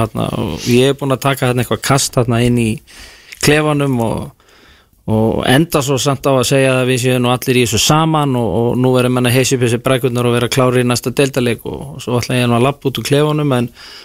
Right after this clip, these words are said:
þá var hurðarhúnninn þannig að þú þyrftir að, eh, lyfta honum upp, en ekki niður.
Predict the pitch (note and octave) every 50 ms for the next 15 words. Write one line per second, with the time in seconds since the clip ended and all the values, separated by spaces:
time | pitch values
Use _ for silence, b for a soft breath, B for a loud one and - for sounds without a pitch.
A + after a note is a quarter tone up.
0 | B B - A#2+ B2 C3 A#2+ A2+ C#3 E3 F#3+ G#3 G#3+ G3+ G3 E3 F3+ F3+ F3 F3
1 | D3+ D#3 F3+ F3+ E3 D3 C3+ B2+ C#3+ C3+ C#3 C3+ C3 - C#3+ C#3+ C#3+ C#3 C3+ E2+
2 | C2 G#1+ - - A2+ C3+ C3 D#3+ G3+ - - - - G3+ F3+ E3+ F3+ A#3 C4 G#2
3 | - - _ _ _ _ b b b b b - D4+ - - C3+ G3 F#3 - -
4 | G3 F3+ F#3 A3 A#3 A3 C#3+ G2 D#2+ -